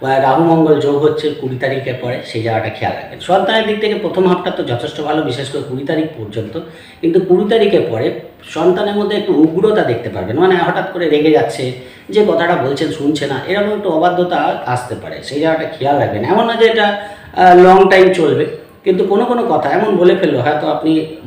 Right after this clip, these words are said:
না বুঝেই হয়তো বলে ফেললো, যেটা হয়তো আপনাকে হার্ট করলো বা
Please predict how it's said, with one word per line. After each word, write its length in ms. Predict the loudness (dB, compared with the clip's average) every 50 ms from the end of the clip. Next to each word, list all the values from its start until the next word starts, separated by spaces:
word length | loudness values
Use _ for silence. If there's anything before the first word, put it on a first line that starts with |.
| -14 -12 -4 0
না 200 | 2 4 4 4
বুঝেই 300 | 2 2 2 2 2 4
হয়তো 200 | 2 2 0 0
বলে 200 | 0 0 0 0
ফেললো, 240 | 0 0 0 0
যেটা 240 | 0 -2 -2 -2 -2
হয়তো 240 | -2 -2 -2 -4 -4
আপনাকে 360 | -6 -6 -6 -8 -10 -10 -12 -12 -14 -12 -6
হার্ট 180 | -4 -4 -4 -4 -4
করলো 200 | -2 -2 -2 0
বা 200 | 0 -2 -2 -2